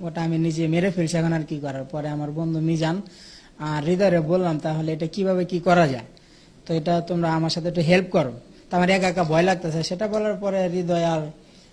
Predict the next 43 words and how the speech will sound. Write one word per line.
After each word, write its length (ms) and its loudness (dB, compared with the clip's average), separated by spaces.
মিজান 320 2
বলল, 260 -2
"তাহলে 340 -2
তুমি 220 -4
কিছু 200 -2
টাকার 260 -2
ব্যবস্থা 320 -2
করো, 160 -2
আমি 280 0
সিএনজি 380 -2
রিজার্ভ 320 -2
করে 140 0
নিয়ে 160 0
আসতেছি, 340 -4
আমরা 500 0
তোমার 180 -2
সাথে 340 -6
লাস্ট 300 -4
আমরা 240 -4
যে 140 -4
কোনোভাবে 420 -4
হোক 180 -4
যে 120 -2
কোনো 200 0
জায়গাকে 300 2
আমরা 160 -4
ফেলে 280 4
দেবো।" 200 -8
সেটা 240 -2
বলার 300 -2
পরে, 180 -4
পরে 200 -6
আমি 160 -4
কিছু 240 -8
টাকার 240 -6
ব্যবস্থা 440 -4
কইরা 380 -2
মিজান 380 0
রে 100 -4
আর 120 -4
হৃদয় 280 0
রে 100 0
দিলাম, 340 -4